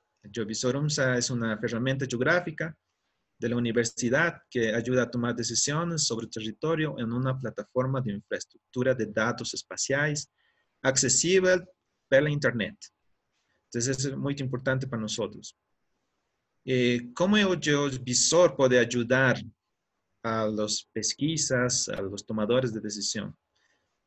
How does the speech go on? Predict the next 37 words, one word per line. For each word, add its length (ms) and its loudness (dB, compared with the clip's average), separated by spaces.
El 180 -2
geovisor 580 4
ayudará 440 4
en 120 0
el 60 0
monitoramiento 1080 0
para 180 0
evitar 460 0
desastres 560 -2
ambientales, 800 0
planeamiento 720 0
de 180 0
ciudades, 720 0
cobertura 540 -2
del 140 -4
suelo, 580 4
mudanzas 480 -2
climáticas, 1080 -4
etcétera, 380 2
etcétera, 380 -4
etcétera, 440 -4
y 140 -4
otros, 720 -2
otras, 440 -2
eh, 80 4
aplicaciones 680 0
que 80 -2
usted 340 -4
puede 200 2
encontrar 540 -2
en 100 0
el 100 -4
camino, 420 -4
en 160 -14
la 60 -8
estrada, 440 -2
¿no? 200 -10